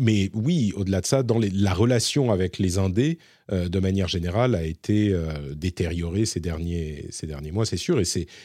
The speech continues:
et ces indés sont une force du Game Pass aussi. Euh, il y a... moi, je veux penser que, euh, cette nouvelle formule sera intéressante, mais c'est vrai que, euh,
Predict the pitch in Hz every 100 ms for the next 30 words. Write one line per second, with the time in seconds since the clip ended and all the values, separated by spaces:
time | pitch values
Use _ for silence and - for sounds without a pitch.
0 | - 113 - 104 101 98 165 - 98 95
1 | 82 123 107 92 90 82 101 - 85 -
2 | 160 - - - - _ 113 107 101 101
3 | - 135 131 - 160 _ _ 147 160 208
4 | 135 117 101 160 156 - - - 117 -
5 | 135 117 - 120 120 107 104 95 90 85
6 | - 90 - 92 90 107 113 120 - 113
7 | 110 113 107 101 90 90 - 92 - 180
8 | 202 - - - - 87 87 123 - 127
9 | 139 135 95 87 87 92